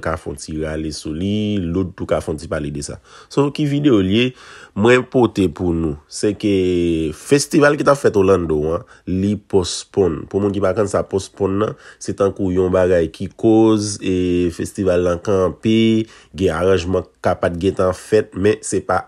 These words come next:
anile festival la anile Dèyè nou konn kote festival la t ap fèt, se nan peyi o s c ki gen lalwa, so fò yo ekri siti an. Siti an ka poko reponn, oubyen sa yo mande siti an. Li ka poko, ka reponn avè l, paske moun yo pa ka antre nan pak lan.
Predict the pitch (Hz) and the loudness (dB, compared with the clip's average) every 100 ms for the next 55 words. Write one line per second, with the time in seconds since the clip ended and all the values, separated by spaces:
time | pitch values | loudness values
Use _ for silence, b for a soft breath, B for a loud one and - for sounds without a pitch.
0 | - 90 98 92 87 95 87 - 82 80 | -4 -2 -2 0 0 -2 -4 -6 -4 -2
1 | 80 80 85 78 76 73 B B - 85 | -2 -2 -4 -4 -4 -8 B B -6 -2
2 | 92 95 95 98 95 90 90 85 90 - | 0 0 0 0 0 2 0 0 -4 -2
3 | 92 85 87 - 107 - 87 92 90 90 | -2 0 -2 -2 -6 -4 -4 -2 0 2
4 | 92 82 - 123 - 87 104 104 107 101 | 2 2 -2 -2 -4 2 4 6 6 4
5 | 92 98 - 160 B B - 98 - 101 | 2 0 -2 -8 B B -2 -2 2 2
6 | 104 - 110 - 95 - 104 85 95 101 | 4 2 -4 -2 -6 -4 -6 -4 -2 -2
7 | 101 92 107 98 92 - 85 87 87 80 | -2 -2 -2 0 0 -2 -2 0 0 -2
8 | - 117 117 120 B B - 92 95 92 | 2 2 2 -8 B B -8 -2 0 2
9 | 90 87 107 90 98 98 90 - 85 98 | 0 0 2 2 2 0 -2 -4 -4 -2
10 | 90 85 85 90 92 87 85 82 B B | 0 -2 -2 -2 0 0 0 -4 B B
11 | 87 90 87 90 87 85 101 92 87 95 | -2 -2 -2 -2 0 2 4 4 0 0
12 | 90 92 90 90 87 90 85 90 - 90 | 0 2 2 2 0 0 0 -2 -2 -6
13 | - 110 113 | -4 -4 -4